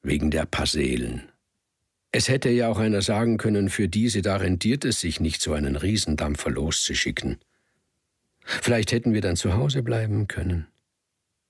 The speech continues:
Aber es wäre vielleicht ein anderer gekommen, der sagte, „Ja, stimmt, das rentiert sich wirklich nicht.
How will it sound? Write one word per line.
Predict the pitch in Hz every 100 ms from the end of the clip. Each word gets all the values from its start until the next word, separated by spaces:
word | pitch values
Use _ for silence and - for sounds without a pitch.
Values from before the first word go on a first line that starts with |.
| _ _ _ _ _ - - -
Aber | 87 87
es | 85
wäre | 87 95 95
vielleicht | 82 82 78 80
ein | 78 -
anderer | - 82 98 98
gekommen, | 117 98 104 107 98
der | 90 85
sagte, | 78 76 -
„Ja, | 62 87 143 104 - _ _ _ _ -
stimmt, | - 120 98 - - _ _ _ _ _ _ _ _ _
das | - -
rentiert | 78 82 -
sich | - 67 67
wirklich | - - 73
nicht. | 90 - -